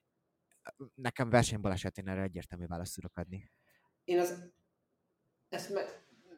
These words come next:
Speaker 2: na akkor itt akkor most nyílt kérdés Cser Gábor felé, hogyha meghallgatja ezt a részt, nem írjuk bele a kérdésbe, meg lehet válaszolni a kommentbe, mert én igazán kíváncsi vagyok rá, hogy az alapvetően, hogy valaki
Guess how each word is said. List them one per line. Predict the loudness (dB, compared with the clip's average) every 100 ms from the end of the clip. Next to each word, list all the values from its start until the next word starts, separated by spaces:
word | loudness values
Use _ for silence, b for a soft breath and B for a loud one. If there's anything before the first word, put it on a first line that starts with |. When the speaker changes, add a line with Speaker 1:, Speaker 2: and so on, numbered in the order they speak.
| -20 _ _ _ -20 -20 _ _ -6
Speaker 2:
na | 8 8
akkor | 12 12
itt | 12
akkor | 10
most | 2 0 -4 -12 0
nyílt | 6 8 6 4
kérdés | 2 2 2 0 -2
Cser | 2 4 6
Gábor | 2 -2 -8
felé, | 4 8 10 8 4 0 -14 -20 -10
hogyha | -2 4
meghallgatja | 4 6 6 6 0 -6
ezt | -6 4
a |
részt, | 8 10 8 2 -6 4
nem | 6
írjuk | 8 6 6
bele | 8 8
a | 4 -2 -8 -12 -20 -20 -20 _ _
kérdésbe, | 6 8 10 8 10
meg | 10
lehet | 8 6
válaszolni | 6 6 6 0 -4
a | -2
kommentbe, | 2 4 4 2
mert | 0 0
én | 4
igazán | 6 6 4
kíváncsi | 0 -2 0 0
vagyok | 0 0
rá, | 2 2 0 -12 _ -6
hogy | -6 2
az | 8 10 8 8
alapvetően, | 8 8 4 2 4 4
hogy | 4
valaki | 6 6 6 4 2 2 -2